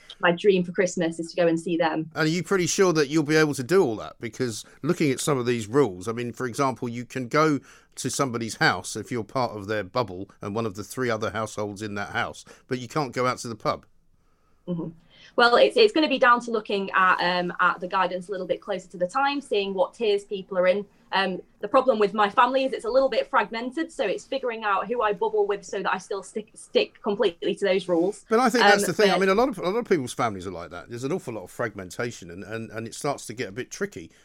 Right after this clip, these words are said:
Speaker 2: um, if the limitations are what they are. Because for, a lot of people are asking me, "What happens about New Year? What happens after the twenty-seventh?
Speaker 1: Mm-hmm.
Speaker 2: Where can you go? Can you go anywhere?" You know, it's all a bit tricky.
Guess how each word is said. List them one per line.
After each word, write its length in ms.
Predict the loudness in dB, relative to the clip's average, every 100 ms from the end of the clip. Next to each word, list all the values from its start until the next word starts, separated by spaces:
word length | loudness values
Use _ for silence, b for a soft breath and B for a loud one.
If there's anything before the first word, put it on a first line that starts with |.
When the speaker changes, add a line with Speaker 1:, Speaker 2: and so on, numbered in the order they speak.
| b
Speaker 2:
um, 180 | -4 -4
if 140 | -6 -8
the 100 | -4
limitations 640 | -4 -2 -2 -2 -4 -4
are 80 | -4
what 200 | -4 -2
they 120 | -2
are. 220 | 0 -4 -6
Because 400 | -10 -8 -8 b b
for, 140 | -4 -4
a 60 |
lot 160 | -2 -2
of 80 | -2
people 200 | -2 -2
are 40 |
asking 200 | -4 -6
me, 80 | -6
"What 200 | -4 -4
happens 180 | -4 -4
about 180 | -4 -4
New 160 | -6
Year? 260 | -4 -4 -4 b -4
What 160 | -2
happens 240 | -2 -2 -2
after 220 | -2 -6
the 60 | -8
twenty-seventh? 600 | -6 -6 -4 -4 -6 -4
Speaker 1:
Mm-hmm. 80 |
Speaker 2:
Where 100 | -2
can 140 | -2 -6
you 100 | -4
go? 320 | -2 0 -2 b b
Can 180 | -4 -2
you 60 | 0
go 220 | 0 2
anywhere?" 420 | -2 -2 -2 -4 b b
You 100 | 0
know, 120 | 2
it's 160 | 2 0
all 120 | -2
a 40 |
bit 160 | -2 -4
tricky. 360 | -6 -8 -10